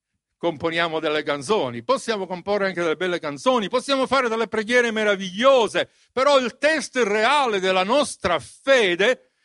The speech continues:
che come primo livello parla, quindi è giusto che la fede parli,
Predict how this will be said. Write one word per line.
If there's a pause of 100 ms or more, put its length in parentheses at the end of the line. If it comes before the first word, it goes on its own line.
(400)
che
come
primo
livello
parla, (240)
quindi (320)
è
giusto
che
la
fede
parli,